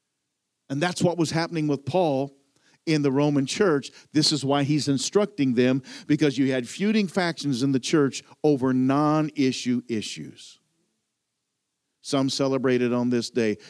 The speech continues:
some didn't revere it at all. Well, they were both free to do what it is they want to do in God. God doesn't judge us on days, and He doesn't judge us on food,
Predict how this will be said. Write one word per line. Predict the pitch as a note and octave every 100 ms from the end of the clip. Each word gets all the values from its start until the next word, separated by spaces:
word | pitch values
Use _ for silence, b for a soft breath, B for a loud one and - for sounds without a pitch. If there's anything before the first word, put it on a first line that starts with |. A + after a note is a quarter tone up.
| B
some | - C3+ B2 A#2
didn't | A#2 A#2
revere | A#2 A2 B2
it | B2
at | B2+ C3+
all. | C#3+ A#2 - _ _ _ _ _ _ _ _ _ _ _ _ _ _ _ _ _ _
Well, | C#3
they | D3
were | C#3+
both | C3+ E3 E3+
free | - F3 E3
to | C3+
do | D3 D3+
what | C3+ C#3
it | C#3
is | E3+ D3
they | D#3
want | D3+ D3+
to | C#3
do | E3 E3
in | D#3+
God. | F3+ G3+ D#3+ A#2 - _ _ _ _ _ _ _ _ _ _ _ _ _ _ _ _ _
God | C#3 D3
doesn't | C#3 B2+ C3
judge | F2+ G#2+ B2 B2+
us | B2
on | B2 A#2
days, | G2+ A2+ C#3 D#3+ D#3+ - - _ _ _ _ _
and | G2
He | A2+
doesn't | D#3 E3+
judge | B2 D3+ D3
us | C#3+ -
on | C#3 C3+ B2
food, | - D3 C#3+ C#3 D#3+ F3+